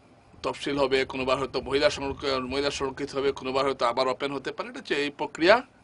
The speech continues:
চলতেই থাকবে। যাই হোক, আহ, দর্শকরা, জেলা পরিষদের যে একটা পর্ব সমাধান হলো, আম, আম, আগামী কয়েকদিনের মধ্যেই আপনারা হয়তো জানতে পারবেন, আম, সরকারিভাবে যে সভাপতি এবং সহসভাপতি কে হচ্ছেন কাছাড় জেলা পরিষদের।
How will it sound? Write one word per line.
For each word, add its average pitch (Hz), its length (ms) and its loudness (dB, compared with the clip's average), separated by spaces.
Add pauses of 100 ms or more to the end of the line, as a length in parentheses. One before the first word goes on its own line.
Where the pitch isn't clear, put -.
(100)
চলতেই 127 340 -2
থাকবে। 107 340 -8 (1120)
যাই 180 160 6
হোক, 226 100 4 (540)
আহ, 131 80 -4
দর্শকরা, 170 320 -2
জেলা 135 180 8
পরিষদের 170 500 2
যে 139 80 -2
একটা 131 240 -2
পর্ব 127 320 -4
সমাধান 147 420 2
হলো, 175 240 0 (420)
আম, 120 300 -2 (580)
আম, 117 140 -10 (240)
আগামী 156 300 4
কয়েকদিনের 156 440 2
মধ্যেই 160 340 2
আপনারা 139 280 4
হয়তো 135 200 -2
জানতে 120 280 -4
পারবেন, 123 320 2
আম, 120 560 -8 (260)
সরকারিভাবে 139 680 4 (240)
যে 131 140 -4
সভাপতি 135 580 -4
এবং 127 180 -6
সহসভাপতি 143 720 0 (340)
কে 147 120 0
হচ্ছেন 143 360 -2 (280)
কাছাড় 127 320 -4
জেলা 123 180 0
পরিষদের। 120 480 -8